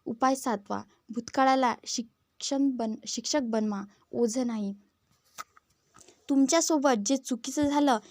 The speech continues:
ते विसरणं शक्य नाही, पण त्याच अडकून राहणं हा स्वतःवर केलेला अन्याय आहे. भूतकाळ एक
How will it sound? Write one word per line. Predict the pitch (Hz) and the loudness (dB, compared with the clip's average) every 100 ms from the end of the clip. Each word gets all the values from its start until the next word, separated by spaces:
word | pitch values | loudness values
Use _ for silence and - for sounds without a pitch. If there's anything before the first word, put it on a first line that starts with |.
| - - | -12 -2
ते | 277 | 2
विसरणं | 247 - 262 262 247 | 2 2 4 4 2
शक्य | 226 254 247 262 | 0 -4 0 0
नाही, | 254 220 202 - _ - | 2 0 -6 -10 _ 0
पण | 262 220 - _ _ | 2 0 -6 _ _
त्याच | 285 302 - - | 2 2 2 0
अडकून | 240 240 - 294 | 0 0 0 2
राहणं | 277 247 247 233 226 | 2 0 0 -2 -2
हा | 247 | -4
स्वतःवर | 247 240 220 247 240 | -2 -2 0 -2 0
केलेला | 233 220 220 240 - | 0 0 0 -2 -4
अन्याय | 208 208 214 | -4 -2 -4
आहे. | 208 202 202 - _ | -4 -6 -10 -20 _
भूतकाळ | 254 254 - 311 302 | -4 -2 2 2 4
एक | 294 | 0